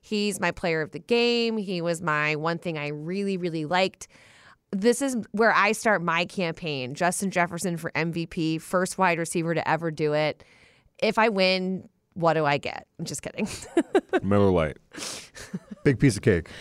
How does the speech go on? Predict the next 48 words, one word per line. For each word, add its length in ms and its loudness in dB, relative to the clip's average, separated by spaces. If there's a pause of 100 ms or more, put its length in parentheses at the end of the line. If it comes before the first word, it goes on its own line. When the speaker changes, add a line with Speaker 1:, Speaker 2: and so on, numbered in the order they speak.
(180)
Speaker 3:
I'll 100 4
Speaker 1:
Right, 100 4
Speaker 3:
bring 120 2
it. 80 0
Speaker 1:
I 100 6
feel, 100 4
Speaker 3:
I'll 160 6
bring 180 4
Speaker 1:
I 40 4
feel 60 6
Speaker 3:
it. 40 4
Speaker 1:
like 120 2
I 80 2
need 80 2
Speaker 3:
Yeah. 20 4
Speaker 1:
to 60 2
put 140 2
money 300 2
on 140 0
that 80 0
Speaker 2:
And 80 2
the 40 4
Speaker 1:
right 120 2
Speaker 2:
th-, 100 4
Speaker 1:
now 100 2
Speaker 2:
the 60 4
Speaker 1:
or 40 4
Speaker 2:
three 340 6
M 80 2
Speaker 1:
something. 160 4
If 60 4
Speaker 2:
host 20 4
Speaker 1:
I 40 6
Speaker 2:
of 40 6
Speaker 1:
was 100 4
a 60 2
Speaker 2:
the 40 2
week. 120 6
Speaker 1:
gambling 380 2
lady, 340 2
I'd 200 0
put 220 -2
some 120 0
Speaker 2:
<laughs> 20 0
Speaker 1:
money 260 2
on 160 -2
it. 220 -8
But 220 4